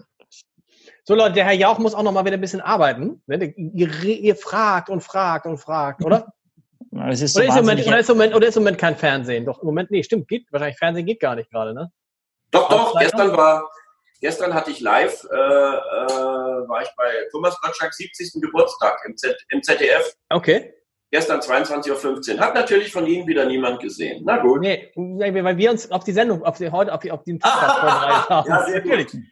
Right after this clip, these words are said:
Speaker 1: Meine Frau wollte tatsächlich, wir hatten gestern Gäste und dann sagt die, sag mal, dieser Wein von dem Jauch, können wir den schon mal aufmachen?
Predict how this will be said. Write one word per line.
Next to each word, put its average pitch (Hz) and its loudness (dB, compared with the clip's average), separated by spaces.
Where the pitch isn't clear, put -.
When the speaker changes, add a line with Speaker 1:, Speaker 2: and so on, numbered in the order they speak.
Speaker 1:
Meine 190 2
Frau 214 2
wollte 233 4
tatsächlich, 202 -2
wir 196 4
hatten 196 -4
gestern 196 -4
Gäste 214 -2
und 202 -2
dann 170 -4
sagt 175 -6
die, 196 -6
sag 160 -6
mal, 160 -2
dieser 151 0
Wein 190 2
von 180 -2
dem 160 2
Jauch, 151 2
können 185 0
wir 190 2
den 170 2
schon 160 -4
mal 135 2
aufmachen? 190 0